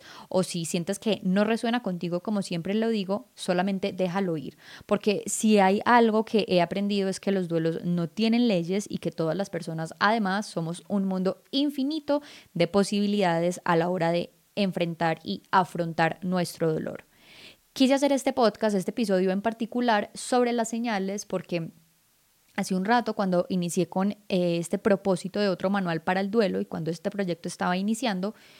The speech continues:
publiqué un post que decía, "Pídele al cielo tantas señales que no le quede más remedio que dártelas",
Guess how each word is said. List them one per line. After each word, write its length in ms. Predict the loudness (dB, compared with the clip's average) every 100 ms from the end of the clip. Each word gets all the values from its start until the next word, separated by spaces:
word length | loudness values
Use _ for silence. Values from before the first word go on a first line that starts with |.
| -20 -4
publiqué 400 | 2 2 4 4
un 220 | 4 2
post 480 | 2 4 4 0 -6 -14 -4
que 140 | 0
decía, 540 | 0 0 0 0 0 -6 -16 -20 _
"Pídele 320 | 4 6 2
al 80 | 0
cielo 280 | 0 0 0
tantas 420 | -2 0 0 -2
señales 760 | -4 0 2 2 2 0 -2 -4
que 120 | 0
no 140 | 2 2
le 120 | 0
quede 240 | 0 0
más 220 | 0 0
remedio 540 | 0 0 0 0 -2 -6
que 180 | -6 0
dártelas", 600 | 0 0 -4 -10 -10 -16